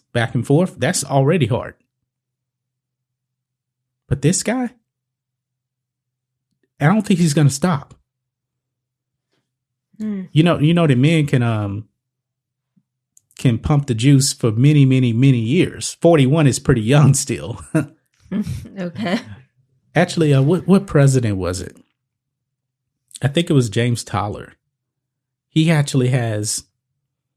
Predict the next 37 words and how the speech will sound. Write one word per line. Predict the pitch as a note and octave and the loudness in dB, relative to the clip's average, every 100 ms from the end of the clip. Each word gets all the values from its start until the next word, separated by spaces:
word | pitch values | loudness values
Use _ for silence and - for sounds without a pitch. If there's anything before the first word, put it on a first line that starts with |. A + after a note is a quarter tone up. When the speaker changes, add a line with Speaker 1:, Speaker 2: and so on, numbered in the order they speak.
| _ _ _ | _ _ _
Speaker 1:
James | D#3+ E3 | 0 0
Tyler | - D#3 D3+ | 0 -2 2
was | B2 | 2
born, | C#3 C3 | 2 0
like, | A2+ - | -2 -6
seventeen | - - B2 B2+ A#2 B2+ A2+ | -6 -2 -2 -2 -2 -2 -2
ninety-seven. | G#2+ F2+ - G2 - - | -6 -6 -6 -6 -8 -6
He | F3 | -6
still | - F3 | 0 0
has | D3 | 0
grandkids | - C3 C3 - B2+ - - - _ _ _ _ _ - | 0 2 2 0 -4 -4 -10 -10 _ _ _ _ _ -6
alive | A2+ G#2+ G#2+ | -4 -4 -4
today | A#2 F2 - - _ _ _ _ _ _ _ - | -6 -6 -10 -18 _ _ _ _ _ _ _ -14
because | - C3 A#2+ | -2 0 0
he | E3 D#3 | 0 0
had, | D3 C3+ A#2+ | 0 -2 -2
uh, | A#2 G#2+ F2+ | -4 -4 -8
kids, | - C#3 B2 A2+ - - _ _ _ _ _ _ _ _ _ _ _ A#2+ | -4 0 0 -2 -8 -12 _ _ _ _ _ _ _ _ _ _ _ -6
like, | A2 - | -6 -6
at | - - | -20 -10
seventy, | - - C#3 C#3 D3 D3 D3 C#3+ | -6 -2 0 2 4 2 2 2
then | B2 A2 G#2 G2+ F2+ _ _ _ _ _ - | 0 -4 -4 -6 -8 _ _ _ _ _ -18
th-, | - | -6
one | C#3+ C#3+ | 2 4
of | B2+ | 4
those | C3+ | 2
kids | - C3+ C3 | 0 0 0
had | B2+ A#2 | -2 -2
another | A2+ A#2+ A2+ | -2 -4 -6
kid, | - C3 A2 | -4 -4 -4
like, | F#2+ - | -6 -10
at | - | -10
seventy-five | - B2 A#2+ A2 - A2+ A2+ | -4 -2 -2 -4 -6 -6 -6
or | A#2 | -6
something | B2+ A2+ | -6 -6
like | A2 A2 | -8 -6
that. | C3 G#2+ | -6 -6